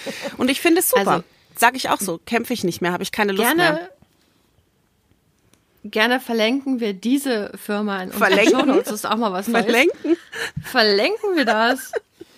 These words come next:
Speaker 1: Verrenken.
Speaker 2: Ver-
Speaker 1: Naja. Äh, ich möchte noch mal ganz kurz, wir sind hier schon auf einem halben Stündchen. Katrin muss gleich los. Hast du noch fünf
Speaker 2: Ja,
Speaker 1: Minuten?
Speaker 2: natürlich.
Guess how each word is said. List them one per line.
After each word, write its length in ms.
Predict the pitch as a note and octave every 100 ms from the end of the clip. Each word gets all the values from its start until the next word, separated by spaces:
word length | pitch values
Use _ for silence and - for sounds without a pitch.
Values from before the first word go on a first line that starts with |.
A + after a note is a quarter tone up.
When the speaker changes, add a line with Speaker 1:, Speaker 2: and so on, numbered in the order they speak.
| - - - - -
Speaker 1:
Verrenken. 640 | B3 G#3+ A3 A#3 A#3 G#3+ A3+ A3 -
Speaker 2:
Ver- 220 | A3+ F#3+ F#4+ -
Speaker 1:
Naja. 320 | C4+ A#3 G#3 G3+ - - - -
Äh, 180 | D4 C#4
ich 80 | C#4+
möchte 220 | F4 E4+
noch 120 | D#4+
mal 120 | D#4
ganz 300 | C#4 D4+ E4
kurz, 400 | - D#4 D4 - _ _ _ -
wir 140 | A#3+ B3
sind 120 | C4
hier 100 | C#4
schon 140 | C4+
auf 120 | B3 B3+
einem 100 | A#3
halben 200 | B3+ A#3+
Stündchen. 360 | - D4 D#4
Katrin 340 | C4+ B3+ - B3+
muss 160 | B3
gleich 200 | A#3+ A3
los. 280 | A3 D4 -
Hast 160 | C#4+ C#4
du 60 |
noch 100 | C4
fünf 220 | - C#4
Speaker 2:
Ja, 100 | F#3 C#4
Speaker 1:
Minuten? 120 | A3
Speaker 2:
natürlich. 420 | E3+ G#4+ D3+ -